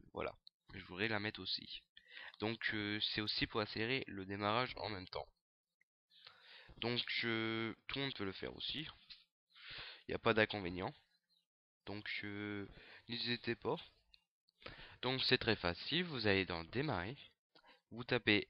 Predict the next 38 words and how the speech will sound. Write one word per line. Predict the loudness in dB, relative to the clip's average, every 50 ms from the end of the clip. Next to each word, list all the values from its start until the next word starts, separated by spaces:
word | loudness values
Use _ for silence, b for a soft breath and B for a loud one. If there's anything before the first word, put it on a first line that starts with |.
| 0
M | 2 2 4 6 6
S | 6 4 4 0 -6 -10 -10 -10 -10 -12 -16 -18 -10
config | -8 -8 -6 -6 -4 -2 -2 -2 0 -2 -4 -4 -6 -12 -14
tout | -6 -2 0 2
en | 2 4 4
attachant, | 2 2 2 2 2 2 2 0 -2 B B B -8 -6 -8 B B -4 -2
euh, | 0 0
le | 0 0 0
mot. | 0 0 0 -2 -4 -14 -20 _ _ _ -20 -20 _ _ _ _ _ _ -20 -20 -20 -20 _ -12
Vous | -8 -4 -2 2
aurez | 4 4 4 2 2
M | 2 2 2
S | 2 0
config | -2 -4 -4 -4 -6 -8 -8 -6
point | -2 -2 0 0
E | 0
X | -2 -4 -4 -4 -4
E. | -4 -6 -8 -14 -18 -18 -18 -18 -20 -20 -18 -18 -18 -18 -18 -18 -18 -18 -18 -18 -18 -18 B B B B B B B B B B -8 -6
Peut-être | -2 0 0 0 0 0
que | 2
cette | 4 4 4 4 2
fonction-là | 2 2 2 2 2 2 4 4 4 4 4
fonctionne, | 2 -4 -6 -6 -4 -2 -2 -2 -4 -6 _ _ _ _ _ _ _ -2
peut-être | 0 0 0 -2 -2 _ _
pas. | 2 2 2 2 -2 -6 -6 -6
En | -4 -4
tout | -6 -6
cas, | -2 0 0 0
pour, | 0 -2 -8 -8 -4 -4
euh, | -2 -2
Windows | -2 0 0 0 0 0
sept, | 0 0 0 0
ça | -2 -4
fonctionne, | -4 -6 -8 -4 -2 0 0 2
mais | 2 2 2 2 2 0 -4
pour | -8 -4 -4
d'autres, | -4 -4 -4 -6 -6
euh, | -6 -6 -6 -6